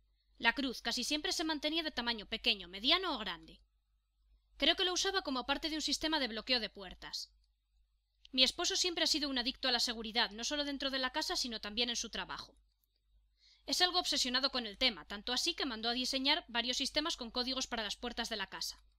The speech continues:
No se puede leer más, el resto del texto está manchado con una extraña sustancia. Este libro se titula El patólogo.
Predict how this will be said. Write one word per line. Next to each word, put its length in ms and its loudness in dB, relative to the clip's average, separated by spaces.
No 80 0
se 100 2
puede 200 4
leer 200 6
más, 240 -4
el 80 -4
resto 200 -2
del 140 0
texto 240 0
está 160 0
manchado 320 0
con 140 -4
una 100 0
extraña 340 0
sustancia. 680 -8
Este 200 2
libro 180 6
se 140 4
titula 340 8
El 140 4
patólogo. 600 6